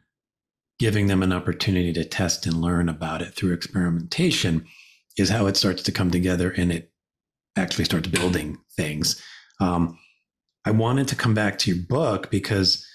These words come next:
you talked a little bit about some of the pieces from your book. And one of the things that struck me about your book is just honestly the, the very,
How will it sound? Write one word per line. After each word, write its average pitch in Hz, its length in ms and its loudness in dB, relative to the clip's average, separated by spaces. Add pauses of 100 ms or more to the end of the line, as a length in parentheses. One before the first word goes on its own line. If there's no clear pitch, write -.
(600)
you 107 100 2
talked 110 280 0
a 107 40 4
little 117 200 4
bit 113 160 0
about 101 220 0
some 101 120 2
of 98 60 4
the 95 80 2
pieces 101 360 0
from 98 140 2
your 92 100 2
book. 101 240 0
And 98 100 2
one 107 120 4
of 127 60 2
the 120 80 2
things 104 280 2
that 95 180 -2
struck - 300 -2
me 101 440 2 (600)
about 104 360 0
your 101 120 2
book 95 400 0
is 104 120 2
just 139 300 0
honestly 117 340 2
the, 95 260 0
the 104 120 2
very, 101 520 0